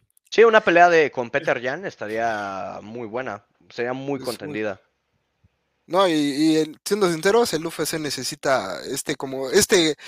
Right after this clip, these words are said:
Speaker 2: te dijimos, este personaje heel que manejaba Henry Cejudo, que manejaba este,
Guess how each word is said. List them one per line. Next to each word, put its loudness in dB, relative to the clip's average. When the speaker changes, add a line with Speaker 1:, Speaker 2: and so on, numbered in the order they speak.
Speaker 2:
te 2
dijimos, 2
este -2
personaje -2
heel -2
que -6
manejaba 2
Henry -4
Cejudo, -2
que -6
manejaba 0
este, -6